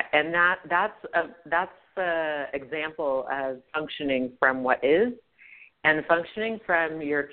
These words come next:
choice, creating your life moment by moment, rather than,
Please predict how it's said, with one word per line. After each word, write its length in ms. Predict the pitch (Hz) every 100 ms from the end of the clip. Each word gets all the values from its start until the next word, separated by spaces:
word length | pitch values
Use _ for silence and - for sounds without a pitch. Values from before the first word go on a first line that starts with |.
| -
choice, 280 | 151 156 156 - _ _ _ _ _ _ -
creating 500 | - 156 151 160 170
your 140 | 151 131
life 300 | 127 127 123 - - _ _ _ _ - -
moment 440 | 143 165 165 -
by 140 | 139
moment, 460 | 131 135 135 101 - _ _ - -
rather 440 | 147 151 156 170 143
than, 460 | 147 143 139 135